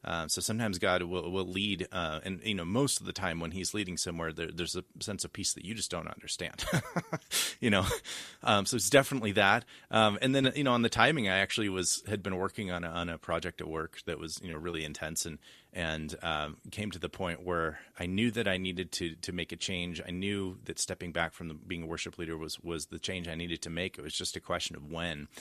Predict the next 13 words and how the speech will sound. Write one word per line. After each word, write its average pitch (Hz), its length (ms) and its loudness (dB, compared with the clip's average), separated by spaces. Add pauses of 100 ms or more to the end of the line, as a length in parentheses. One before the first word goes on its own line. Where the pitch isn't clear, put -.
(640)
Um, 80 400 4
and 98 140 0
my 87 140 0
boss 95 320 2
at 101 80 -4
my 82 140 -2
day 92 180 2
job 80 260 -4
quit. - 320 -4
<laughs> - 60 -4 (1300)
Um, 117 240 6 (500)
you 220 100 4
know, 120 220 10